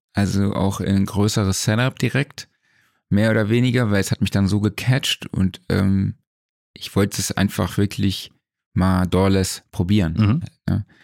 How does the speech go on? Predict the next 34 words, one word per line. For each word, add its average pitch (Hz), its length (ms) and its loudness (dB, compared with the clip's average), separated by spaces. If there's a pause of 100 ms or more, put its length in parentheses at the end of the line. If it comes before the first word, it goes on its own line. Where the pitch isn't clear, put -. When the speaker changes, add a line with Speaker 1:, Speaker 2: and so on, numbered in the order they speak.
(320)
Speaker 1:
Und 92 500 2 (260)
brauchte 95 420 2
dann 90 140 4
natürlich 85 440 0
ein 87 80 -2
Setup. 82 380 0
Ich - 160 -8
meine, 87 200 2
ich 87 120 0
hatte 90 400 0 (180)
einen 101 240 4
Synth, 117 440 0 (220)
<laughs> - 180 -2
konnte 101 280 0
ich 95 80 0
einen 87 100 4
Basssound 117 500 0
Speaker 2:
Mhm. - 60 2
Speaker 1:
machen 127 280 2 (420)
<laughs> - 280 2 (600)
oder 98 320 2
was 92 180 0
auch, 92 120 -2 (120)
oder 90 280 2
irgendeinen 90 240 0
anderen, 120 340 2 (340)
aber 98 260 2
das 98 160 2
war's 107 260 2
halt, 87 280 2 (380)
ja. 90 220 0 (1120)
Und 101 380 4 (540)
dann 107 260 4
irgendwann 120 760 2